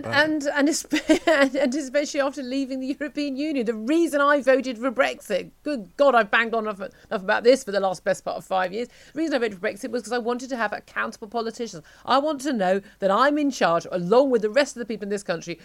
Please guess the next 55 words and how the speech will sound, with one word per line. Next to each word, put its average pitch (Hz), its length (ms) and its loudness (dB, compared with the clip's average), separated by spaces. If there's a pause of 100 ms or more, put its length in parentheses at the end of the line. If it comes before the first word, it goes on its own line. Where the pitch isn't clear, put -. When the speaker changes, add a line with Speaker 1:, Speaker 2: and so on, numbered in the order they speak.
(140)
Speaker 2:
of 170 140 -6
whether 226 260 4
or 208 80 0
not 180 180 0
there's 175 180 0
a 180 60 -2
removal 196 460 2
van 151 320 -2
in 180 200 -6
Downing 156 320 -2
Street 160 260 -6
the 156 80 -6
day 165 160 0
after 156 300 -2
the, 156 260 -4
uh, 151 60 -2 (340)
uh, - 40 -6 (300)
election, 156 540 -4
uh, 151 140 -2
vote. 143 280 -2
And, 180 220 -6
and 202 220 -4
i-, 240 180 -8
if 262 180 -4
we 277 120 -2
don't 320 240 0
have 202 160 -6
any 160 100 -6
say, 143 260 -4
we 170 100 -8
don't 233 200 -4
get 226 140 -4
to 190 80 -14
have 190 160 -14
any 262 200 -2
say 254 180 -6
in 202 60 -6
anything 196 280 -8
that 165 100 -8
happens, 170 320 -12 (220)
because 175 260 -6
the 185 320 -6
M 170 100 -8
Ps 190 220 -6
don't 185 180 -4
get 170 140 -4
a 165 60 -6
say 170 200 0
until 170 300 -6 (220)
after 180 340 -2
it, 165 160 -8
after 180 300 -2
the 175 120 -2
effect. 170 340 -4 (240)
Um, 180 300 -2